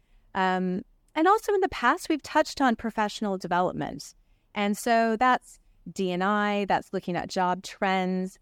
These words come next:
hybrid working, and we really try to look at our audience members holistically. So sometimes that includes some professional development in addition to the topics and trends that we would cover.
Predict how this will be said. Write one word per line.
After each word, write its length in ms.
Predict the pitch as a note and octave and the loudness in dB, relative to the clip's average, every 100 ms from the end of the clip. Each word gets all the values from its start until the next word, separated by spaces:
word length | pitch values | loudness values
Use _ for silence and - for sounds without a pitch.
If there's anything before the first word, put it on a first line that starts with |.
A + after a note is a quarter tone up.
| _ | _
hybrid 560 | F#3+ G3 G3 F#3+ E3+ | -2 -2 0 -2 0
working, 720 | F3+ F#3+ - G#3+ G3+ G3+ G3+ - _ _ _ _ | 0 0 0 -2 0 0 -2 -4 _ _ _ _
and 500 | G#3 G#3 G#3 G#3 G3 - _ _ | -2 2 2 0 -4 -12 _ _
we 220 | G#3 A3 | -4 -2
really 340 | G#3 A3+ A#3 | 2 2 2
try 260 | A#3+ - G#3+ | 0 0 0
to 80 | G3+ | 2
look 220 | G3+ F#3 | 2 0
at 100 | F3+ | 0
our 120 | F3 | 0
audience 480 | E3+ D#3+ F#3 G3+ - | 0 0 0 -2 -2
members 500 | G#3+ G#3+ A3 A#3 A#3 - _ _ | 0 0 0 0 -4 -10 _ _
holistically. 720 | F#3+ D#3+ D3+ - C3+ D3 C3+ | -4 -2 -4 -8 -8 -8 -8
So 220 | - G#3 G3 | -4 -2 -2
sometimes 640 | - A#3+ - A3 G3+ F#3+ | 0 0 0 0 0 2
that 200 | F#3+ F3+ | 2 2
includes 380 | F#3 - F3 E3+ | -2 -4 -4 -4
some 160 | - | -6
professional 560 | D#3+ E3+ D#3+ D#3+ - D#3+ | -4 -4 -4 -4 -4 -4
development 640 | D3+ D3 D3+ D3+ D3+ D3+ - | -4 -2 0 -2 -2 -4 -6
in 180 | F3 D#3 | -6 -4
addition 420 | D#3 D#3 - C#3+ | -4 -6 -4 -4
to 240 | - D3+ | -4 -8
the 100 | - | -8
topics 480 | - - - C3 - | -6 -6 -6 -10 -8
and 120 | C#3+ | -8
trends 420 | - - - D#3+ - | -6 -8 -8 -10 -6
that 200 | D#3 - | -6 -4
we 120 | D#3 | -8
would 140 | D#3 | -8
cover. 320 | - - - | -12 -14 -14